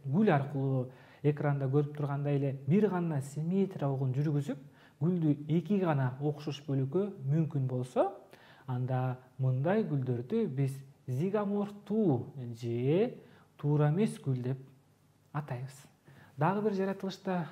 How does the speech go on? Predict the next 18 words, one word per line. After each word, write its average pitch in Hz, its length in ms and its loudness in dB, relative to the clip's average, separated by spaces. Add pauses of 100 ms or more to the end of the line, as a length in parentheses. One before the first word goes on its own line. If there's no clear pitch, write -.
гүл 156 320 -2
бар, 220 220 0 (160)
ал 127 340 -8
асимметрия 180 800 -2
гүл 135 180 -2
деп 131 240 -6
коет. 277 180 -6
Аны 131 280 -2 (360)
эч 175 200 -4
кандай 131 300 -2
симметрия 139 500 -4
угун 165 240 -2 (140)
жүргүзүүгө 135 640 -2 (140)
мүмкүн 165 320 -2
эмес 123 240 -4
гүлдөрдү. 131 920 2 (560)
Эми 240 240 4 (100)
жаратылышта 196 880 0